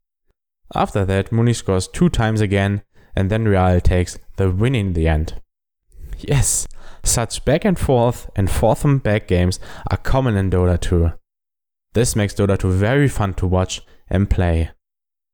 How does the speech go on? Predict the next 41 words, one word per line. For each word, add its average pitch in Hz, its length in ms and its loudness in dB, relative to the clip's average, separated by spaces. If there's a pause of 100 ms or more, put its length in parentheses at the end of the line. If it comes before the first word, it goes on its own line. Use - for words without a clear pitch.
(120)
Sometimes 113 640 0
you 113 60 4
and 117 100 4
your 110 100 4
group 110 180 2
think, 110 420 -2
"There's 107 340 -2
no 196 520 4
way 202 240 4
we 202 120 4
can 185 220 0
win 208 180 2
it," 104 260 0 (240)
but 95 160 -2
suddenly 110 360 2
you 110 220 4
do. 90 340 2 (460)
That's 104 240 -2
really 135 240 4
unbelievable, 110 600 2
and 98 320 2 (140)
you 95 120 4
have 120 200 0
to 135 100 0
believe 110 380 2
me 101 120 2
right 92 220 2
now, 104 340 2
and 98 300 0
I 92 120 2
think 131 280 -4
you 127 80 -2
have 110 140 -2
to 107 240 2
experience 117 540 2
it 101 120 2
yourself. - 680 0 (880)
This 127 500 -2 (120)
back 156 180 -2
and 143 160 0
forth 113 560 2